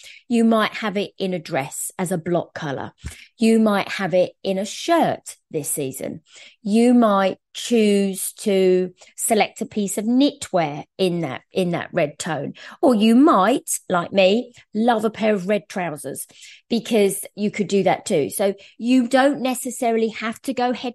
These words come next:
to toe in it as like a dress. You could use one garment.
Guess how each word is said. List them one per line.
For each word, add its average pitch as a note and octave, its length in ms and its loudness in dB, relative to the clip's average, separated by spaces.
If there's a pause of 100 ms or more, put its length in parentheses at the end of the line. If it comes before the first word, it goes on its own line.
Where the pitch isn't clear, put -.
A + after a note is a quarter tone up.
to A3 140 -14
toe A#3 240 2
in A#3 120 2
it F4+ 220 0 (760)
as - 140 -8
like F3 180 -6
a G3 60 -8
dress. B3 420 0 (320)
You B3+ 220 2
could B3+ 260 -6
use A3 360 -2 (180)
one G#3 480 0
garment. D#3 520 -2